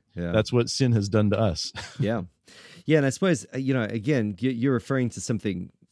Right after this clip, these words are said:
Speaker 1: physical and an image there. And I think, I, you know, for me, it's always been a bit of a,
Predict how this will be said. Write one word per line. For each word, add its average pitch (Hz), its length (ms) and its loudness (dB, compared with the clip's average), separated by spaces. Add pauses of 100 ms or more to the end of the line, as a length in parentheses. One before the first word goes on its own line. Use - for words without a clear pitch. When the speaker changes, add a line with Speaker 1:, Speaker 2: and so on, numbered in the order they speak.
(120)
Speaker 1:
physical 120 600 -2
and 95 100 -4
an 90 180 -6
image 110 420 0
there. 98 340 0
And 92 120 -4
I 104 40 -2
think, 185 180 -2 (100)
I, 151 140 0
you 147 180 -2
know, 131 100 0
for - 160 -6
me, 151 200 2
it's 113 140 -2
always 131 240 -2
been 120 160 0
a 107 40 0 (120)
bit 139 80 0
of 120 120 0
a, 98 100 0